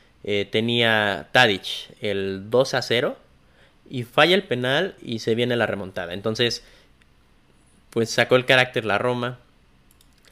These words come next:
Y los dos goles de visitante, que sabemos que son importantísimos.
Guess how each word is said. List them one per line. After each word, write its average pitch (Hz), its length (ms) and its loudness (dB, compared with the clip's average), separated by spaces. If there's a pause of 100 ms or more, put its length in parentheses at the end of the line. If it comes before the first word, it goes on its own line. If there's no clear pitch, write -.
(300)
Y 127 360 -2
los 110 180 -4
dos 113 140 -2
goles 120 180 0
de 104 60 0
visitante, 90 400 -8
que - 80 -12
sabemos 95 240 -14
que 92 80 -16
son 92 180 -12
importantísimos. 95 1040 -12